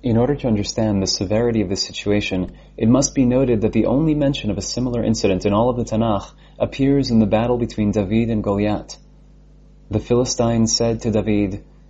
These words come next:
"Am I then a dog that you come at me with sticks?" And the Philistine cursed David in God's name. What caused the blasphemer to act as he did? The utterance seems to have emerged specifically because of the blasphemer's problematic parentage,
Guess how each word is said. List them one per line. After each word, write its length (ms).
"Am 160
I 160
then 220
a 60
dog 600
that 160
you 80
come 240
at 100
me 200
with 180
sticks?" 640
And 160
the 40
Philistine 680
cursed 380
David 280
in 120
God's 300
name. 380
What 260
caused 420
the 60
blasphemer 600
to 120
act 300
as 120
he 120
did? 400
The 140
utterance 380
seems 380
to 80
have 120
emerged 460
specifically 680
because 340
of 100
the 60
blasphemer's 580
problematic 680
parentage, 640